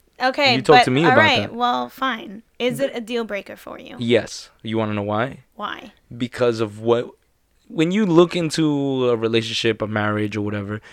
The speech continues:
Speaker 2: you're building, look at it like a business. You're building a partnership, right? So you and that partner are working to build something. You have a house, you have dogs, you have kids. These are things that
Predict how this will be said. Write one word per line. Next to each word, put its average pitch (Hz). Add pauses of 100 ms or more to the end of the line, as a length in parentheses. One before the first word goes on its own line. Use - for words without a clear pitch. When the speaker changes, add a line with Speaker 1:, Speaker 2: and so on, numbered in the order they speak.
(160)
Speaker 2:
you're 127
building, 139
look 127
at 139
it 127
like 117
a 113
business. 101
You're 117
building 123
a 107
partnership, - (300)
right? 117 (460)
So 120
you 127
and 147
that 135
partner 117
are 110
working 113
to -
build 107
something. 101 (240)
You 107
have 104
a 107
house, 123
you 110
have 104 (180)
dogs, 113
you 104
have 104
kids. 127 (340)
These 127
are 131
things 123
that 110